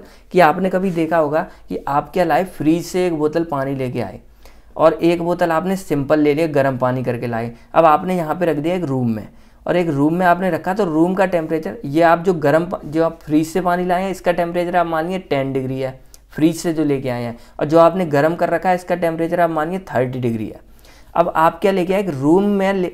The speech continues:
आपने एक रूम में इन दोनों को रख दिया, और रूम के अंदर जो टेम्परेचर है, वो है क्या है,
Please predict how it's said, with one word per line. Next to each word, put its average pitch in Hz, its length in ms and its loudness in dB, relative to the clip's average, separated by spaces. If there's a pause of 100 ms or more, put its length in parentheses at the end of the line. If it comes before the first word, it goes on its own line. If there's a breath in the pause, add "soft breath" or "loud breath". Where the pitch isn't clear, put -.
(100)
आपने 175 320 -2
एक 185 120 -4
रूम 156 200 0
में 185 120 0
इन 185 100 -2
दोनों 175 220 0
को 180 80 0
रख 123 100 -2
दिया, 165 140 2
और 170 80 4
रूम 160 280 0
के 208 100 2
अंदर 196 200 0
जो 190 120 2
टेम्परेचर 165 500 0
है, 175 60 -4
वो 160 160 0
है 156 120 -2
क्या 151 200 -2
है, 196 100 2